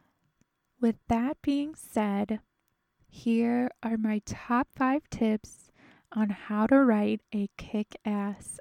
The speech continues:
admissions essay. Okay, so tip number one, get centered. Get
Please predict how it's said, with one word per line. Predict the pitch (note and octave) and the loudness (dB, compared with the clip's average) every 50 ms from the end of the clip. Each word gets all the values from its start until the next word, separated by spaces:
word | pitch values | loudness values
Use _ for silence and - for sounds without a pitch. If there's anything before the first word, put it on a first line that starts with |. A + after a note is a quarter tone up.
| - _ | -10 _
admissions | - G#3 G#3+ G#3+ G#3 G3+ G#3 G#3 G3+ - - - A3+ G#3 G#3 G#3 G#3 G#3+ - - - - _ _ _ | -2 -2 -2 -2 -4 -2 -2 -2 -4 -6 -6 -4 -4 -2 -2 -2 -4 -6 -6 -10 -16 -20 _ _ _
essay. | - G3 G#3 F3+ - - - - - A3+ A#3 A3 - _ _ _ _ _ _ _ _ _ _ _ _ _ _ _ _ _ _ _ _ _ _ _ - _ _ _ _ _ _ _ _ _ _ _ _ _ _ _ _ _ _ _ _ _ - - - _ _ _ _ _ _ _ _ _ _ | -4 -4 -4 -4 -6 -6 -6 -4 -4 -4 -6 -8 -10 _ _ _ _ _ _ _ _ _ _ _ _ _ _ _ _ _ _ _ _ _ _ _ -20 _ _ _ _ _ _ _ _ _ _ _ _ _ _ _ _ _ _ _ _ _ -20 -20 -20 _ _ _ _ _ _ _ _ _ _
Okay, | A3 A#3 C#4+ - - A#3 A3+ B3+ C4+ A#3 G#3 | 0 0 0 0 -2 -4 -2 -2 -2 -4 -6
so | - - - A3+ A3+ | -8 -8 -4 -4 -4
tip | A3 - - - - B3 C4 - - | -4 -4 -8 -6 -2 0 0 0 -2
number | B3+ B3 A#3+ A#3 A3+ A#3+ A#3+ A#3 A#3 B3 A#3 A#3 A#3 B3 B3 B3+ - | -2 -2 -2 0 2 2 2 2 2 2 2 0 0 -2 -2 -4 -6
one, | B3 A3 G#3 G3+ G3 G3+ G#3 G3+ G3+ G3+ - G#3 G#3 G#3 G#3 - _ _ _ _ _ _ _ _ _ _ _ _ _ | -6 -4 -4 -4 -4 -4 -4 -6 -6 -6 -6 -6 -6 -6 -8 -10 _ _ _ _ _ _ _ _ _ _ _ _ _
get | _ - A3 A3 A3+ C4 C#4+ - _ - - - _ _ _ _ _ _ _ _ | _ -6 -4 -4 -4 -4 -6 -10 _ -20 -20 -20 _ _ _ _ _ _ _ _
centered. | _ - - - - G3+ G#3+ A3 G#3 G3+ - A3+ - - A#3 A#3+ A#3+ - - - _ _ _ _ _ _ _ _ _ _ _ _ _ _ _ - - _ _ _ _ _ _ _ _ _ _ _ _ _ _ | _ -20 -20 -12 -8 -6 -4 -4 -4 -6 -6 -10 -10 -10 -10 -10 -12 -14 -18 -20 _ _ _ _ _ _ _ _ _ _ _ _ _ _ _ -20 -20 _ _ _ _ _ _ _ _ _ _ _ _ _ _
Get | - A3 A3 A3+ A#3 B3 - | -8 -6 -4 -4 -6 -6 -8